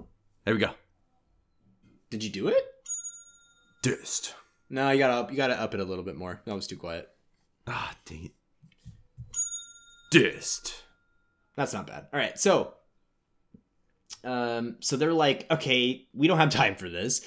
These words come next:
Speaker 2: So Esme, Esme, Es-, sorry, Esme, Esme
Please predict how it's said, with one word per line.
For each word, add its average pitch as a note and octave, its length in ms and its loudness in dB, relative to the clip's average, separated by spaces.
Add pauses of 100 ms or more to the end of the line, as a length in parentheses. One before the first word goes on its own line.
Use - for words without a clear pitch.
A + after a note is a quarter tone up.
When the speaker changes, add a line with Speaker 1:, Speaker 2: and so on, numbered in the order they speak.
(180)
Speaker 2:
So C3+ 280 4
Esme, C3+ 640 4 (340)
Esme, B2+ 480 4
Es-, D#3 420 4
sorry, G2+ 260 -4
Esme, G2+ 540 -2 (220)
Esme G#2 360 -2